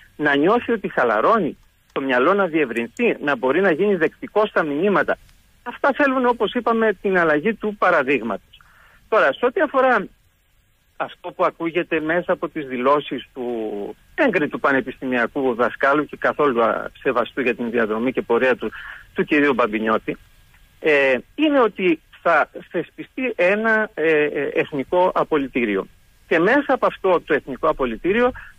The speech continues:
θα αναζωογονηθεί όλο το Λύκειο. Αυτό το βρίσκω οξύμορο.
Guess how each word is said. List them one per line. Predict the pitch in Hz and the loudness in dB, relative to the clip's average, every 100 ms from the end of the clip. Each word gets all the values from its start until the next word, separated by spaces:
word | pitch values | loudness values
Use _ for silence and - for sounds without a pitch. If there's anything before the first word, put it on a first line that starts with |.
| - | -2
θα | 190 | 0
αναζωογονηθεί | 180 165 156 147 135 139 127 113 - 277 381 - _ _ _ _ | 2 2 2 2 2 2 0 -2 0 0 0 -12 _ _ _ _
όλο | - 226 247 240 220 - | 0 4 4 4 2 -2
το | 190 | -2
Λύκειο. | 165 113 - - _ _ | -2 -4 -8 -14 _ _
Αυτό | 208 - 226 | -16 -6 -4
το | 214 | -2
βρίσκω | 196 202 - | -4 -4 -4
οξύμορο. | 175 - 147 117 95 | -6 -4 -6 -4 -8